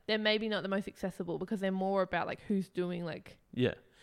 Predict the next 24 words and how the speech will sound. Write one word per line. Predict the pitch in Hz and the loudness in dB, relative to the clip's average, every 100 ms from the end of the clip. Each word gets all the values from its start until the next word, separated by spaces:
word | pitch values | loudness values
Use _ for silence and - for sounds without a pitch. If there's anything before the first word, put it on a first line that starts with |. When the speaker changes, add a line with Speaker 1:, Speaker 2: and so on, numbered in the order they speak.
| - | -2
Speaker 2:
You | 170 | 4
might | |
Speaker 1:
cutting | 202 202 | 6 6
edge | 196 | 2
shit | - - 190 | 0 0 0
in | 175 | 0
the | 175 | -4
industry | 180 185 - 156 | -4 -6 -6 -4
and, | 160 | -4
like, | 170 - | -8 -2
doing | 190 180 | 0 0
incredible | 185 - 185 180 | -2 -2 0 -2
performances | 190 - 180 180 175 | -2 -2 -2 -2 -6
and | 175 | -8
stuff. | 170 156 | -8 -6
And | - 196 | -4 -4
that | - 196 | -4 -2
isn't | 226 214 - | -2 -2 -2
necessarily | 214 - 208 190 175 | -2 -2 0 0 0
always | - 180 180 | 0 2 0
the | 185 | -2
same | - 170 175 | -4 -4 -4
as | 185 - | -6 -6
what | - | -8